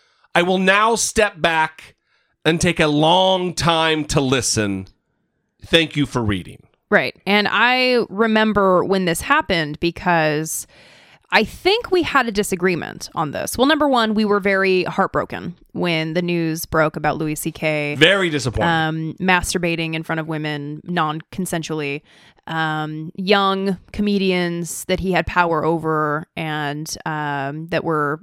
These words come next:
Speaker 2: up-and-comers and that had their careers derailed
Speaker 1: Yeah.
Speaker 2: because they came forward with this. And Louis C K is one of the biggest names in comedy, and, um, his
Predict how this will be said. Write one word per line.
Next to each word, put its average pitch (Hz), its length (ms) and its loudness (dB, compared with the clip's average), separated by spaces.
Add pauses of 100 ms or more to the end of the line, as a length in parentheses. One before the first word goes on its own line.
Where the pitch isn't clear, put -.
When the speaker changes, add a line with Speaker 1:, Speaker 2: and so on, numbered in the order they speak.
(100)
Speaker 2:
up-and-comers 196 960 0 (320)
and 175 360 0
that 175 120 2
had 180 220 0
their 214 180 2
careers - 600 -2 (120)
derailed 196 480 0 (120)
Speaker 1:
Yeah. 190 80 2
Speaker 2:
because 175 300 4
they 185 120 0
came 180 200 -4
forward 175 300 0
with 165 140 -4
this. 160 420 0
And 156 340 -4
Louis 160 200 -2
C 170 160 -6
K 160 200 0
is 160 140 -4
one 160 120 -6
of 156 160 -8 (140)
the 180 260 -8
biggest 170 480 -2
names 185 440 0
in 160 100 -6
comedy, 185 480 0 (400)
and, 165 400 0
um, 151 360 -4
his 160 440 -4